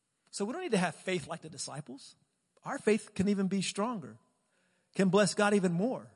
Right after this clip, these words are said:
because we didn't have that opportunity they had. But I choose to believe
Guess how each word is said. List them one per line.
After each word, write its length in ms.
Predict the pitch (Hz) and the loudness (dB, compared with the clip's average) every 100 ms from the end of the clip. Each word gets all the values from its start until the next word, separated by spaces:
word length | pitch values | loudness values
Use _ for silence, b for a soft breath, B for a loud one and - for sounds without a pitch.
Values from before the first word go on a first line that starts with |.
| _ | _
because 300 | 170 - 202 | -12 -4 -4
we 120 | 160 247 | -2 2
didn't 140 | 226 | 4
have 180 | 220 226 | 4 2
that 120 | 226 | 2
opportunity 520 | 202 202 - 190 156 | 2 0 -2 -2 -2
they 100 | 147 | -4
had. 220 | 135 120 - _ _ _ _ _ _ _ _ _ _ _ _ _ _ b b | -4 -8 -12 _ _ _ _ _ _ _ _ _ _ _ _ _ _ b b
But 120 | 180 | 2
I 100 | 175 | 4
choose 400 | - - 269 269 | 2 2 4 2
to 120 | - 220 | 4 4
believe 640 | 196 214 202 147 139 - | 4 6 4 4 0 -4